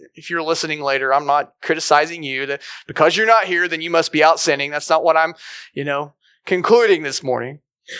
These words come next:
But I do know that there's a whole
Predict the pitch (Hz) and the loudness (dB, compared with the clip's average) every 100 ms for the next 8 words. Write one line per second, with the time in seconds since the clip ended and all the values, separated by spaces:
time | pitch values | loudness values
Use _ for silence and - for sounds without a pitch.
0 | - - - _ _ - _ 240 240 294 | -16 -20 -20 _ _ -20 _ 4 6 4
1 | 269 233 208 196 180 - 226 240 247 226 | 2 2 0 0 0 -2 0 0 -2 -16
2 | 220 | _